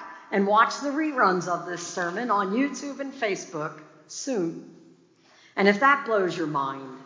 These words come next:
just wait. Speaking of reruns, this Book of Common Prayer was used many times for liturgy and prayer during the two years of the broadcast of the daily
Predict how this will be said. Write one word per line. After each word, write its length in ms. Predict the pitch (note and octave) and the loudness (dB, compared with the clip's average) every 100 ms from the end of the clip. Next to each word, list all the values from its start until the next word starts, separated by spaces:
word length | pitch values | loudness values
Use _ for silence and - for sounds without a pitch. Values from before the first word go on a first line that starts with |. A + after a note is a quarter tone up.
| - - _ _ _ | -20 -20 _ _ _
just 460 | A#3 A3+ - - E3+ | -4 -4 -4 -8 -4
wait. 480 | D3+ - - - - _ _ _ _ _ _ _ _ - - - | -4 -4 -12 -20 -20 _ _ _ _ _ _ _ _ -20 -18 -10
Speaking 480 | - D4+ D4+ D4 | 2 4 4 0
of 80 | C#4+ | 0
reruns, 960 | - B3 B3+ F3+ - - - - - - - _ _ _ | 0 -2 0 0 0 -6 -12 -12 -14 -18 -20 _ _ _
this 220 | A#3+ C4 - | 2 2 2
Book 240 | B3 C4 A3+ | 4 4 4
of 160 | - | -4
Common 480 | - G#3 G#3+ F#3+ F#3 | -2 0 0 -2 -4
Prayer 480 | - B3+ G#3+ - - - - - _ _ _ - | 0 2 2 0 -8 -16 -20 -20 _ _ _ 0
was 260 | G3 G3 | 2 2
used 400 | A#3+ G#3+ G3 - | 4 4 4 2
many 420 | A3+ B3+ D4 C#4+ - | 2 4 6 2 -2
times 600 | B3+ A3+ F3+ E3 - - | -2 0 0 -4 -10 -4
for 180 | G3+ | 0
liturgy 600 | G3+ A#3 A#3+ A#3+ A#3 A3+ | 4 4 4 0 -6 -6
and 200 | G#3+ G#3 | -4 0
prayer 480 | A3 G#3 F#3 F3 - - - - - _ | 4 6 4 -4 -12 -18 -20 -20 -20 _
during 380 | A3 A3+ G#3 G3 | 8 8 8 2
the 80 | G3 | -2
two 300 | - C#4+ C4+ | 0 0 0
years 580 | A#3+ A3 F#3 D#3+ - | 2 2 2 -2 -8
of 80 | G3 | -8
the 80 | F3+ | -2
broadcast 880 | F3+ G3+ G#3 - F#3 D#3 - - - | 6 8 6 4 -2 -2 -4 -10 -10
of 120 | D#3+ | -8
the 100 | E3+ | -6
daily 560 | F3 G3+ G3+ G3+ G3+ | -2 0 0 0 -6